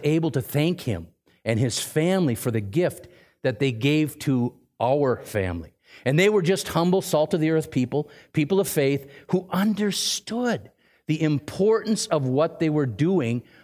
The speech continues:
for my hurting family and in the important lessons that they were teaching their own children. Their children were learning some incredible lessons through those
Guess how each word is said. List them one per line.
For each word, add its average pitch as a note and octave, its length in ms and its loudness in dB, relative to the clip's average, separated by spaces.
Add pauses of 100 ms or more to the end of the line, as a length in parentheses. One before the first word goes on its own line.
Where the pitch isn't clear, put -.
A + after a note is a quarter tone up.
for C#3+ 220 0
my C3 240 2
hurting A#2+ 340 0
family C#3+ 500 0 (300)
and D3 300 0 (240)
in C#3+ 160 0
the C#3 320 0
important D#3 520 2
lessons C#3 760 0 (380)
that F3 140 -2
they G3 120 2
were F#3+ 160 2
teaching G#3 560 0
their G3 180 0
own G3 260 2
children. F#3+ 540 -2
Their G3 140 2
children A#3+ 480 0
were E3+ 100 2
learning G3 400 2 (320)
some E3+ 240 0
incredible G#3 800 2
lessons F#3 540 0
through E3 220 0
those E3+ 280 0